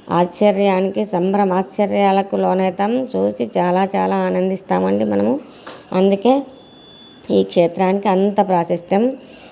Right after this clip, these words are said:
గర్భగృహంలో లింగాకారంలో సువర్ణ శోభితంగా దర్శనమిస్తాడు మురుడేశ్వరుడు. నామాలు త్రినేత్రము,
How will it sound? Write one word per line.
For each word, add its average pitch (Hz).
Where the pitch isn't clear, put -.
గర్భగృహంలో 190
లింగాకారంలో 190
సువర్ణ 180
శోభితంగా 190
దర్శనమిస్తాడు 185
మురుడేశ్వరుడు. 196
నామాలు 202
త్రినేత్రము, 202